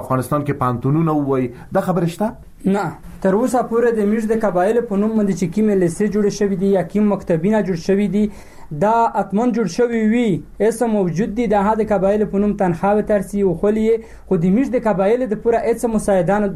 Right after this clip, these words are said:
Speaker 2: زمینه نه ده پکې برابره شوې چې د میږ قبایل، مشرون لوړ شي، وګړي کې لوړ شي، په هغه لیسې کې زده، زده کړه وکړو. یا مثال، په هغه کې میږ ته چې کوم دوی د ان ار سی ولسکولونه جوړ شوي دي، د میږ ماشومان د اول نه پنځم سمه پیرې چې، دوه زره څوارلس نه راغلي،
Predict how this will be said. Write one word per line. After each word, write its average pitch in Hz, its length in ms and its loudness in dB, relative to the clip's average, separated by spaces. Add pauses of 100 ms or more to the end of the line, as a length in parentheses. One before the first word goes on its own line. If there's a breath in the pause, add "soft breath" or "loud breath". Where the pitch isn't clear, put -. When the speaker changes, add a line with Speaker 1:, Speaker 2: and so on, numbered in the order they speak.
(140)
Speaker 2:
زمینه 185 340 2
نه 233 80 0
ده - 80 -2
پکې 214 240 -2
برابره 175 340 2
شوې 208 260 0
چې 190 60 -6
د 165 140 0
میږ 196 120 0 (100)
قبایل، 175 340 2 (640)
مشرون 175 400 2
لوړ 233 180 0
شي، 226 160 -2
وګړي 220 240 -2
کې 208 140 -4
لوړ 247 180 0
شي، 247 100 0 (400 loud breath)
په 202 120 2
هغه 220 200 2
لیسې 202 300 0
کې 233 140 2
زده، 202 120 2 (120)
زده 175 200 0
کړه 226 200 0
وکړو. 220 200 -2
یا 208 160 2
مثال، 202 320 0
په 214 60 2
هغه 214 180 2
کې 214 100 2 (400 loud breath)
میږ 285 220 2
ته 269 140 2
چې 233 140 -4
کوم 269 200 2
دوی 269 140 0
د 254 40 2 (120)
ان 208 120 2
ار 180 140 -2
سی 277 160 0
ولسکولونه 233 640 0
جوړ 185 160 -2
شوي 220 300 2
دي، 277 80 2 (360 loud breath)
د 185 40 2 (120)
میږ 262 120 2 (100)
ماشومان 233 460 0
د - 20 2 (260)
اول 220 240 0
نه 247 80 2 (140)
پنځم 208 380 0
سمه 220 260 0
پیرې 220 280 2
چې، 220 80 2 (520)
دوه 214 240 2
زره 220 220 2
څوارلس 226 380 0
نه 190 120 2
راغلي، 220 320 0